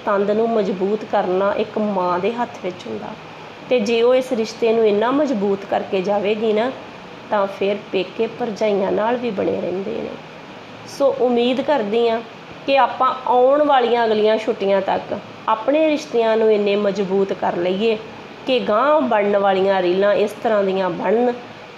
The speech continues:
ਕਿ ਨਾਨਕੇ ਉਡੀਕ ਕਰਦੇ ਹੋਣ ਕਿ ਸਾਡੀਆਂ ਧੀਆਂ ਬੱਚਿਆਂ ਨੂੰ ਲੈ ਕੇ ਕਿਉਂ ਨਹੀਂ ਪਹੁੰਚੀਆਂ, ਕਿਉਂਕਿ ਮਨ ਬਹੁਤ ਦੁਖੀ ਹੁੰਦਾ ਜਦੋਂ ਆਪਾਂ ਇਹੋ ਜਿਹੀਆਂ ਰੀਲਾਂ ਵੇਖ ਕੇ ਸਮਾਜ ਨੂੰ ਕੀ ਸੇਧ ਦੇ ਰਹੇ ਹਾਂ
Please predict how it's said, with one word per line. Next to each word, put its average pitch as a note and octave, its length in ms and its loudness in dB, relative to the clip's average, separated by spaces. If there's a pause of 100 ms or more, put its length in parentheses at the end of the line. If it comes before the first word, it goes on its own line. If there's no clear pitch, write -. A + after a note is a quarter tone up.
(160)
ਕਿ C4 100 2
ਨਾਨਕੇ G3 680 2
ਉਡੀਕ G#3+ 440 0
ਕਰਦੇ G3 380 2
ਹੋਣ F#3+ 360 0 (460)
ਕਿ A#3+ 100 0
ਸਾਡੀਆਂ F#3 440 0 (120)
ਧੀਆਂ F#3+ 320 2
ਬੱਚਿਆਂ G#3 440 0
ਨੂੰ G3+ 140 2
ਲੈ F#3 140 0
ਕੇ F#3 200 -4 (100)
ਕਿਉਂ G3 200 0
ਨਹੀਂ G3 180 0
ਪਹੁੰਚੀਆਂ, G#3 520 -8 (320)
ਕਿਉਂਕਿ A#3 320 0
ਮਨ G3 360 0
ਬਹੁਤ G3+ 340 0
ਦੁਖੀ A3+ 360 -2
ਹੁੰਦਾ G3+ 260 0
ਜਦੋਂ G3 300 -2
ਆਪਾਂ G3 260 -4
ਇਹੋ G3+ 200 0
ਜਿਹੀਆਂ A3 280 2
ਰੀਲਾਂ G#3 340 0
ਵੇਖ F3+ 340 0
ਕੇ B3+ 160 0 (440)
ਸਮਾਜ A3 380 2
ਨੂੰ G#3+ 160 2
ਕੀ B3+ 300 0
ਸੇਧ A3 360 2
ਦੇ F3+ 300 2
ਰਹੇ G3 280 0
ਹਾਂ F#3+ 60 -2